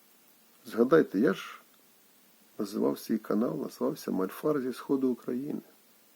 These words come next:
І це не просто так. Ті, хто можуть це відчувати, вони це відчувають. І, панове,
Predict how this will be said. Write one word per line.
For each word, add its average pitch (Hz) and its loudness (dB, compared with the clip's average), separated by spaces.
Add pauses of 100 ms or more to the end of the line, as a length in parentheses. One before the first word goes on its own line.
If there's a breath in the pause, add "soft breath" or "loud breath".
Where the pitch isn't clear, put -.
(220)
І - -20
це - 0
не 92 2
просто 117 -4
так. - -14 (1800 soft breath)
Ті, 151 0
хто - 4
можуть 123 6
це 120 4
відчувати, - 0
вони 87 -6
це 73 -6
відчувають. - -10 (1040)
І, 110 -16
панове, 87 -4